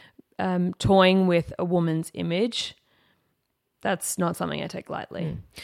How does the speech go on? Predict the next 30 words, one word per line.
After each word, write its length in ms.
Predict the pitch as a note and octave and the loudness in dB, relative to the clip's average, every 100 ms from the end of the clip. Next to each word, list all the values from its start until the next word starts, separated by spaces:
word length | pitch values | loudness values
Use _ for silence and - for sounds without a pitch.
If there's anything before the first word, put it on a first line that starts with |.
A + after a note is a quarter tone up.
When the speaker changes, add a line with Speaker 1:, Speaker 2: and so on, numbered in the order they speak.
| - - - | -18 -12 -2
Speaker 2:
Do 100 | G3+ | 0
you 180 | F#3+ | 2
Speaker 1:
Someone's 320 | G#3+ F3+ E3+ E3+ | 4 4 2 0
confidence. 720 | F3+ E3 E3 E3 D#3 - - _ _ | -4 -4 -6 -8 -8 -12 -20 _ _
Speaker 2:
Do 80 | G3+ | -2
you 200 | G3 A3+ | 0 -2
Speaker 1:
and 80 | C4+ | -4
how 60 | |
Speaker 2:
find 460 | - F#3+ E3 D#3 D#3+ | 2 6 6 6 4
Speaker 1:
they 100 | E3 | 0
feel. 400 | - F3+ - E3+ - - F3 _ - | -2 -4 -2 -4 -10 -18 -18 _ -2
Speaker 2:
do 100 | G3 | 0
you 200 | G#3 C#4+ | 0 -2
find 500 | - G3+ F3+ E3+ E3 - | 2 4 6 6 2 2
that, 280 | D3+ - - | 2 2 -2
um, 440 | C#3 C3 C3 C#3+ - - _ _ _ | -2 0 -2 -6 -10 -20 _ _ _
there's 140 | - F#3+ | -2 0
something 280 | F#3 G3+ | 2 2
that 100 | G#3 E3 | 2 2
women 240 | D#3+ D#3+ | 2 0
crave 360 | - D#3 D3+ - | 0 2 2 -2
about 480 | D#3 D3+ C#3+ - - | 0 2 0 -4 -4
that 220 | D3 - | -2 -2
certain 260 | - D3 A#2 | -2 -2 -2
intimacy 500 | D3+ D3+ D3+ - D3 | -2 -2 -4 -2 -2
and 180 | C#3+ C#3+ | -2 -2
being 200 | D3 D3 | -2 -2
able 140 | C#3+ | -2
to 40 | |
share? 320 | D3 - D#3+ | -2 0 -2